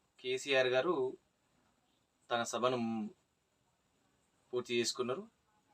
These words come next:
ఒక కొద్ది రోజుల తర్వాత రేవంత్ గారు సీఎంగా మరి టెన్త్ క్లాస్, ఆ, ఎస్ఎస్సి రిజల్ట్స్ రిలీజ్ చేసిండ్రు. మరి ఆ రిలీజ్ చేసిన సందర్భంలో మాట్లాడుతూ,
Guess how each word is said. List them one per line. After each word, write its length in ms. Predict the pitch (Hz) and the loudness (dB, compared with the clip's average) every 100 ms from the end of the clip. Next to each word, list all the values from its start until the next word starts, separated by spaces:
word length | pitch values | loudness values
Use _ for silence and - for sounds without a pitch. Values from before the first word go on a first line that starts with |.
| _ _ _ _ _ _ _ _ _ _ _ _ - | _ _ _ _ _ _ _ _ _ _ _ _ -14
ఒక 260 | 113 117 | -8 -6
కొద్ది 260 | 110 123 113 | -4 -4 -4
రోజుల 240 | 107 110 | -4 -4
తర్వాత 340 | 110 110 110 127 120 98 - _ _ _ _ _ _ _ _ 107 | -4 2 2 2 -2 -2 -10 _ _ _ _ _ _ _ _ -8
రేవంత్ 340 | 110 117 117 | -6 -4 -2
గారు 240 | 113 107 | 0 0
సీఎంగా 600 | 101 - 117 113 120 101 - _ _ _ _ _ _ _ | 0 0 0 4 6 6 2 _ _ _ _ _ _ _
మరి 440 | 110 104 101 92 92 _ _ - | -6 -4 -4 -6 -10 _ _ -2
టెన్త్ 260 | 123 139 151 | -2 -2 -8
క్లాస్, 520 | 131 120 113 - - | -2 0 0 -6 -8
ఆ, 220 | - - - | -10 -10 -6
ఎస్ఎస్సి 680 | 123 - 156 - 123 104 98 98 | -6 -4 -4 -2 -2 -2 -4 -4
రిజల్ట్స్ 400 | 113 123 117 - | -2 0 0 -2
రిలీజ్ 360 | 101 98 98 | -4 -4 -6
చేసిండ్రు. 360 | - - 180 - _ _ _ _ _ _ _ _ _ _ | -10 -12 -14 -20 _ _ _ _ _ _ _ _ _ _
మరి 120 | 110 113 | 0 6
ఆ 220 | 113 107 | 8 6
రిలీజ్ 380 | 101 113 131 131 | 4 0 0 -2
చేసిన 180 | 127 | -4
సందర్భంలో 560 | 131 123 120 110 117 110 | -6 -2 0 2 2 2
మాట్లాడుతూ, 720 | 95 98 107 127 123 120 95 | 4 4 6 6 6 -2 -4